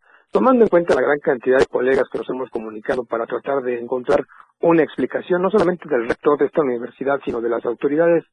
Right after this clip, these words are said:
para saber en qué forma y de qué manera es posible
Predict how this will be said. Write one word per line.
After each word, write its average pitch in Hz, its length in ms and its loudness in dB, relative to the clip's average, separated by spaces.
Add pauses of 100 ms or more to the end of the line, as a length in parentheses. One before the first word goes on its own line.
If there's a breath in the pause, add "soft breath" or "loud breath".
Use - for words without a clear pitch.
(340 soft breath)
para - 160 0
saber 160 340 4 (100)
en 147 180 -6
qué - 180 4
forma 202 480 2
y 139 120 -10
de 127 120 -6
qué 160 140 -2
manera 151 320 -2
es - 80 -8
posible 139 500 -2